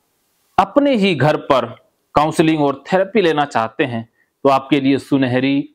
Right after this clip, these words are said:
अवसर है, क्योंकि मैं नागपुर tour पर जा रहा हूं और मैं नागपुर से आती दफा जयपुर route से आऊंगा। तो अगर आप इन, इन इलाकों से हैं,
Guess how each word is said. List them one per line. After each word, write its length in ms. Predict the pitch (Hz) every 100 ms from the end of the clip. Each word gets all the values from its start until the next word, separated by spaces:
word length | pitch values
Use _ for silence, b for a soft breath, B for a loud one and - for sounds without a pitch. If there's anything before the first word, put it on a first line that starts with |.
| -
अवसर 340 | 143 139 151
है, 260 | 98 107 _ _ _ -
क्योंकि 300 | 147 139 143
मैं 340 | 139 147 143 _ _ _ _ _ 127
नागपुर 540 | 147 185 185 214 175
tour 220 | 156 143 139
पर 100 | 120
जा 180 | 117 110
रहा 260 | 104 113
हूं 200 | 110 139 147 _ _ - 165
और 100 | 160
मैं 160 | 151 165
नागपुर 600 | 156 170 175 - 208 185
से 500 | - 165 170 165 _ _ _ _ -
आती 340 | 165 190 240 214
दफा 540 | 165 165 156 - _ _ _ _ 123
जयपुर 500 | 120 202 202 233 190
route 200 | 185 185
से 140 | 160
आऊंगा। 360 | 107 95 87 - _ _ _ _ -
तो 60 |
अगर 360 | 156 165 202 202
आप 640 | 131 143 143 131 - _ _ _ _ _ _ _ _ _ _ _ _ -
इन, 180 | 254 254
इन 180 | 220 208
इलाकों 500 | 165 160 151 165 156
से 180 | 160 135
हैं, 360 | 131 123 123